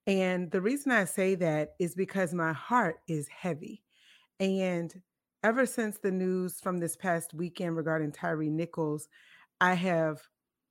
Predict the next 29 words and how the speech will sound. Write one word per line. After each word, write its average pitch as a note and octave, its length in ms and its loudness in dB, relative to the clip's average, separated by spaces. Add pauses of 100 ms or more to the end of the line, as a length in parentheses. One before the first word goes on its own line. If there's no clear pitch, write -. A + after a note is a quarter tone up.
(320)
really B3+ 300 4
been F#3+ 220 0
thinking E3 480 -2
about D3+ 260 0
a D3 40 0
lot D3+ 180 2
of C#3+ 100 -4
different C#3+ 380 -6
things. D#3+ 560 -4 (100)
And F3+ 180 -2
so E3+ 440 2
if F3 180 -8
you G3 120 0
aren't G#3+ 200 2
familiar E3+ 500 0
with D#3 240 -2
what D#3+ 200 0
happened, D3+ 600 -2 (400)
on F#3 180 2
January G#3+ 420 0
seventh, E3+ 440 -2
Tyre F3 340 0
Nichols, E3+ 420 -2
twenty-nine F3 540 -2
years E3 220 -2
old, E3 220 2
was D3+ 160 -4
pulled F#3+ 320 -4
over D#3+ 460 -2